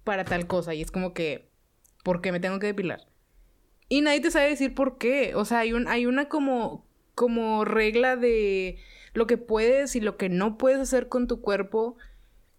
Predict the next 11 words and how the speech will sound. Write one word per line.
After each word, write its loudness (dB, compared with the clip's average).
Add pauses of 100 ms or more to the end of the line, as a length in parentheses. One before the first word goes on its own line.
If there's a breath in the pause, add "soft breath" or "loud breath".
(120)
Y 2
nadie 2
como 2
que 2
hasta 0
el 0
momento, 0
o 0
sea, 0
no -2
había 0